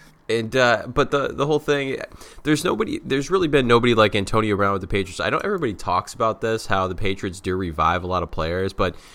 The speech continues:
you're talking about, like, Josh Gordon, who's kind of just self-destructive to himself in his personal life, and Randy Moss, yeah, he was, uh, a diva, I guess you could call him, and he was very selfish, but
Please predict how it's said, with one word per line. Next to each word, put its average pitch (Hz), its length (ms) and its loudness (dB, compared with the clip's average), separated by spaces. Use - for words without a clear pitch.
you're 123 100 -6
talking 185 320 2
about, 120 440 2
like, 104 140 -4
Josh 120 300 4
Gordon, 110 420 0
who's 113 240 -6
kind 120 320 -2
of 110 320 -2
just 113 240 -4
self-destructive 101 800 -2
to 104 120 -6
himself 90 360 -4
in 95 60 -6
his 87 100 -10
personal 90 440 -6
life, 90 420 -6
and 95 340 -6
Randy 185 300 -2
Moss, 107 500 0
yeah, 101 300 0
he 110 180 -6
was, 113 580 -2
uh, 87 320 -2
a 87 80 -8
diva, 95 320 -6
I 101 80 0
guess 95 260 -4
you 98 60 -10
could 98 140 -8
call 95 360 -4
him, 107 260 -8
and 92 160 -4
he 101 120 -4
was 90 160 -8
very 92 240 -2
selfish, 90 520 -4
but 95 220 -4